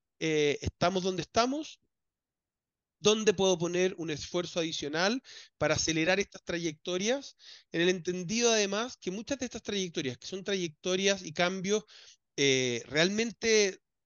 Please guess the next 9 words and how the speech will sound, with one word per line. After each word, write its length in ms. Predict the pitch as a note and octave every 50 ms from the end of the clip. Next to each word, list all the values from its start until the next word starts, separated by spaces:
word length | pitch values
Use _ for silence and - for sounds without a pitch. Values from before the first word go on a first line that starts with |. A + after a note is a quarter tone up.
| _ _ _
notables, 560 | C3+ C3+ C3 - G3 C4+ C4+ G3+ D3+ B2+ B2+ B2
digamos, 320 | B2+ B2 B2+ B2+ B2 A#2+
estamos 260 | - - D#3 E3 D#3
hablando 380 | D#3 D3+ D3+ D#3 E3 F#3 F3+ F3
de 100 | E3 D#3+
cambios 360 | D#3 F3 F3+ F#3 F#3 F#3 E3+
que, 320 | - - F3+ F3 F3+ E3+ - - - - _ _ _ _ _
eh, 240 | - D3 C#3+ C#3 - - - - -
afectan 600 | C3 A#2+ - F#3 F3+ - - F#3+ F#3+ F#3+ -